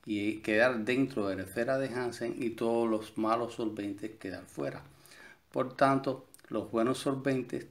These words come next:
tendrán una diferencia de energía relativa menor que uno, mientras los malos solventes tendrán una diferencia de energía mayor que uno, tal como se representa en la siguiente figura.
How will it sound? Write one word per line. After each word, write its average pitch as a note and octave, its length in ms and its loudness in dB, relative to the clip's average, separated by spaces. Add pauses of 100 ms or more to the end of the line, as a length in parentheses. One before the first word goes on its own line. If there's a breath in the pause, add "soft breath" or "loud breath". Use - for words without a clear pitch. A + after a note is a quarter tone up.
tendrán G#2+ 640 0
una A#2 240 2
diferencia A#2 600 2
de A2 100 0
energía A2+ 400 -2
relativa A#2+ 540 0
menor A2+ 300 2
que C#3 120 2
uno, A#2+ 260 0 (520 loud breath)
mientras A#2+ 340 2
los G#2 180 -4
malos A2+ 280 0
solventes G#2+ 640 -4
tendrán G2+ 640 -4
una A#2 240 -2
diferencia G#2 580 -4
de G#2 80 -6
energía A2+ 500 -4 (320 loud breath)
mayor A2+ 380 0
que A#2+ 100 0
uno, C3+ 280 2 (560 loud breath)
tal A#2 240 4
como A#2+ 240 -2
se A#2 160 -4
representa G#2+ 640 -6
en A2 60 -4
la G#2 100 -6
siguiente F#2 400 -8
figura. - 440 -16